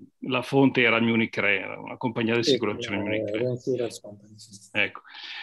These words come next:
Speaker 1: Eh, perché, eh, il database internazionale degli eventi, eh, estremi, <clears throat> di, di, dei disastri, diciamo, eh, è tenuto, come sicuramente saprà, all'Università di Lovanium, in Belgio, dal cired, che lavora anche con l'onu.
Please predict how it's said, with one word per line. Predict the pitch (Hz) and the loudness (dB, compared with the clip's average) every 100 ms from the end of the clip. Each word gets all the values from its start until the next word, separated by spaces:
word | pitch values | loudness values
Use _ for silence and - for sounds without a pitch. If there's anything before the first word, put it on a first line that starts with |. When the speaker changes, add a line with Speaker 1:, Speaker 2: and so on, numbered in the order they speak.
| - - _ - | -14 -16 _ -2
Speaker 1:
Eh, | 143 135 131 131 | 2 4 4 4
perché, | 151 147 180 165 - | 0 4 6 4 2
eh, | - 139 135 123 123 | 2 4 4 2 0
il | 120 | -2
database | 135 143 147 151 175 | 0 2 4 4 4
internazionale | 185 139 127 113 131 135 139 | 2 2 0 0 0 2 2
degli | 123 113 | 0 0
eventi, | 117 120 110 120 110 107 _ 104 | 0 0 2 2 2 -2 _ -6
eh, | 101 90 87 - | -4 -2 -4 -4
estremi, | - - 117 101 98 - - | -6 -2 2 2 2 -4 2
<clears throat> | 175 208 - | 4 4 2
di, | 123 135 | -2 0
di, | 120 143 | 2 4
dei | 120 117 | 4 4
disastri, | 120 120 104 95 95 | 4 2 2 -2 -8
diciamo, | 101 104 98 92 98 - _ _ - - - - | -8 -4 -4 -4 -6 -10 _ _ -20 -20 -20 -2
eh, | 117 120 | 2 4
è | 131 | 4
tenuto, | - 170 147 147 160 147 135 - - | 4 6 8 6 6 6 6 0 -12
come | - 117 | -8 -6
sicuramente | 120 - 120 127 127 117 | -4 0 4 4 2 2
saprà, | 120 - 127 127 127 - | 0 2 2 4 2 0
all'Università | 120 117 117 - 113 | -4 -4 -4 -2 0
di | 120 | 2
Lovanium, | 120 117 113 104 107 107 | 4 4 4 4 0 -2
in | |
Belgio, | 107 107 95 113 | 0 0 -2 -6
dal | 107 101 | -4 -2
cired, | - 107 104 92 110 110 | 0 2 2 0 -4 -6
che | 104 101 - 101 | -6 -6 -8 -8
lavora | 107 113 110 110 | -6 0 0 0
anche | 107 104 | -2 -6
con | - 101 | -4 -2
l'onu. | 101 92 104 | -2 -2 -4